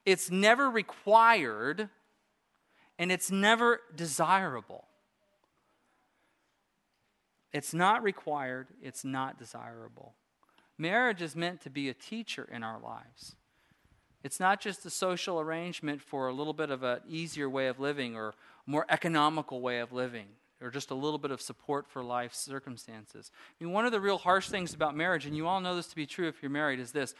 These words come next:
Pretty soon, doesn't take long, you realize, "I married a sinner." All right? Have you had that talk yet? <laughs> And I'm one too. And the two of us, these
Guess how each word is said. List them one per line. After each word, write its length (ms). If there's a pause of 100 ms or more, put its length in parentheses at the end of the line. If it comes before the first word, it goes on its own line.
(540)
Pretty 220
soon, 420
doesn't 240
take 260
long, 280
you 100
realize, 460
"I 160
married 380
a 80
sinner." 560 (1000)
All 80
right? 160 (300)
Have 100
you 60
had 180
that 160
talk 300
yet? 240 (280)
<laughs> 120 (1700)
And 140
I'm 260
one 180
too. 480 (1900)
And 140
the 60
two 320
of 80
us, 240
these 420